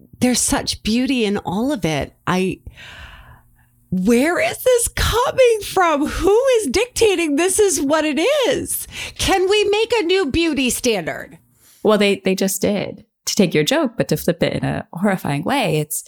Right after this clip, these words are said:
Speaker 2: it's one of those things about beauty that is constantly changing, and we see the technology changing too. There's been a push in the last year, last kind of year and a half, towards extreme thinness again. And we've seen that with, you know, now the rate of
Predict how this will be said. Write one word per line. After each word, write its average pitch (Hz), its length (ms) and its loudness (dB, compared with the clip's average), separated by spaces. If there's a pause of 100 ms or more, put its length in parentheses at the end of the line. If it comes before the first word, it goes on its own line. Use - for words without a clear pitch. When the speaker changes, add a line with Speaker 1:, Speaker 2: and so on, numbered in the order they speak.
(340)
Speaker 2:
it's - 260 -8
one 165 120 4
of 160 60 2
those 151 200 0
things 151 380 -2
about 156 480 -2 (200)
beauty 185 380 0
that 156 120 -2
is 156 80 -6
constantly - 520 -4
changing, 170 640 2
and 160 180 0
we 156 100 -2
see 190 300 0
the 180 120 -2
technology 156 960 -4 (420)
changing 170 400 -2
too. - 220 0 (480)
There's 170 200 2
been 170 120 2
a 160 40 -4
push 160 300 0
in 156 100 0
the 156 60 0
last 151 400 -4
year, 240 320 0
last 156 300 -4
kind 156 180 -2
of 165 80 -2
year 160 140 0
and 170 80 -2
a 185 40 -6
half, 247 380 -4
towards 170 600 -2
extreme 156 360 0
thinness 190 460 0
again. - 180 -8 (1000)
And 160 140 2
we've 175 180 2
seen 185 240 2
that 165 160 0
with, 151 200 0 (140)
you 170 120 0
know, 156 140 2
now 156 420 0
the 151 420 0
rate 147 460 -2
of 147 540 -2